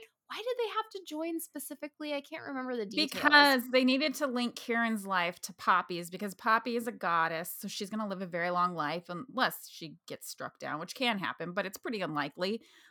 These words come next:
Speaker 2: Um, and Kieran had a curse put on him. And so
Speaker 1: That's right.
Speaker 2: Yeah, so they were thinking that because Poppy has primal magic and the curse was born of primal magic, that if they joined,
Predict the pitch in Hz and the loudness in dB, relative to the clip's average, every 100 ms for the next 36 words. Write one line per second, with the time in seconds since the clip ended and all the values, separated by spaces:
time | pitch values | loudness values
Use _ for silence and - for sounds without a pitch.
0 | _ 180 165 151 190 - 226 247 233 180 | _ 4 6 4 -2 0 2 2 2 2
1 | 170 - 202 - - 139 123 156 92 - | 0 2 2 0 -4 0 0 0 -8 -10
2 | - _ _ _ _ - 190 - 185 170 | -14 _ _ _ _ -4 -4 4 6 8
3 | 160 - - 185 170 - _ - 208 214 | 6 2 -4 -4 -4 -6 _ 0 6 8
4 | 190 131 - 214 226 226 220 85 - 202 | 8 6 2 4 8 8 6 0 -8 2
5 | 226 240 247 - 294 285 240 220 202 180 | 4 4 0 -2 0 4 4 2 6 8
6 | 165 160 - 208 - 240 233 233 226 - | 8 6 0 -6 0 6 6 4 -2 2
7 | 202 214 208 180 - 214 185 175 170 170 | 4 4 2 0 0 0 0 0 0 0
8 | 165 175 180 - 165 - 175 180 190 196 | 0 -2 -4 -4 -8 -4 -4 -4 -4 -6
9 | 180 180 180 180 202 190 190 185 180 180 | -4 -4 -2 -4 -4 -2 -2 2 2 2
10 | 202 214 _ _ _ 180 - 202 - 180 | -4 -8 _ _ _ -4 -2 -2 -2 -4
11 | 165 220 202 170 160 165 | -2 -2 2 2 2 -4